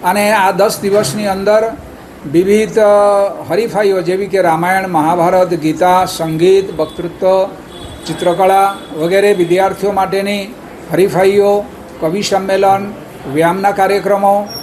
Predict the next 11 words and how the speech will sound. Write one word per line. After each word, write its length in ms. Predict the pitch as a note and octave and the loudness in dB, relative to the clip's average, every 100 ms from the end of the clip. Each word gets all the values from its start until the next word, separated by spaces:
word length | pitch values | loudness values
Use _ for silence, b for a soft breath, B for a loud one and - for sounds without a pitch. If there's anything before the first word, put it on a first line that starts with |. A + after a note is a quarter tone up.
| - - | -14 -6
એવા 240 | G3 A3 G#3+ | 0 2 4
વિવિધ 400 | F3 G3+ A3+ G#3 | 2 2 0 0
પ્રકારના 720 | F#3+ F3+ F#3+ G3+ G#3+ F3+ C3 - - - - | 0 0 0 2 2 2 -2 -8 -18 -20 -8
મનોરંજન, 760 | D#3 F3+ G3 G3+ G3 G#3 G3+ G#3 - - | -4 0 0 0 2 2 0 -6 -12 -10
સાંસ્કૃતિક 840 | E3+ D#3+ - F#3+ F#3+ G#3 G#3 G#3 - - - | -6 -6 -4 -6 2 2 2 -2 -14 -14 -2
અને 200 | G#3 C4 | 0 0
શૈક્ષણિક 580 | - G#3+ G#3+ A#3+ A#3 E3 - - - - - | 0 -2 0 0 0 -4 -10 -16 -16 -10 -2
કાર્યક્રમો 500 | F3 G3+ G3 F#3+ F#3 | 0 0 0 -2 0
રાખવામાં 540 | E3 - D#3 D#3 D#3 | 0 0 -2 0 2
આવે 160 | D#3 F#3 | 2 2
છે. 320 | - G#3 | 4 2